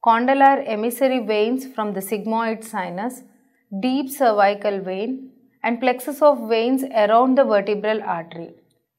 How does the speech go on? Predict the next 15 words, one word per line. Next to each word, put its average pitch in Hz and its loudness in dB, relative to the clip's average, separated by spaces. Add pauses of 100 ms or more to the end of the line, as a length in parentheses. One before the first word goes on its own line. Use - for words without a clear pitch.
(200)
So 262 4
hence, 262 2 (460)
uh, 202 -2
these 302 2
venous 247 0
plexus 208 -2 (300)
provides 262 6
a 214 4
number 240 2
of 302 6
alternative 269 2
routes 247 -4 (240)
for 285 6
venous 202 -4
drainage. 165 -10